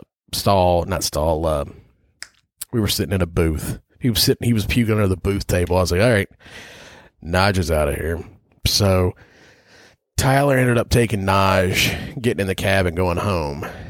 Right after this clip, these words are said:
And I stayed out with Ryan and Bao and <laughs> then we went to the next bar we went to.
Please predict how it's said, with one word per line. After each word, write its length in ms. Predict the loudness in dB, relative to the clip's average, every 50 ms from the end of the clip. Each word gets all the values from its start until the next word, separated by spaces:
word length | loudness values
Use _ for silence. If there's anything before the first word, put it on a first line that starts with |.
| -18 -20 -20 _ _ _ _
And 160 | -4 -2 0 2
I 140 | 2 2
stayed 300 | 0 0 0 2 2 2
out 180 | 2 2 2 0
with 200 | 0 -2 -2 -2
Ryan 360 | -2 0 0 2 2 2 0
and 180 | -2 -4 -4 -2
Bao 520 | 0 2 2 4 2 2 0 0 -4 -6 -16 -20 _ _ _ _ _ _
and 280 | -4 -2 -2 -2 -2 -4
<laughs> 0 |
then 120 | -2 0
we 80 | -2 0
went 200 | 0 0 0 0
to 80 | 0
the 100 | 0 0
next 300 | 0 -2 -2 -2 -2 -4 -6
bar 200 | -4 -4 -2 -2
we 60 | -2
went 240 | -4 -4 -6 -6 -6
to. 300 | -4 -2 -2 0 0 -2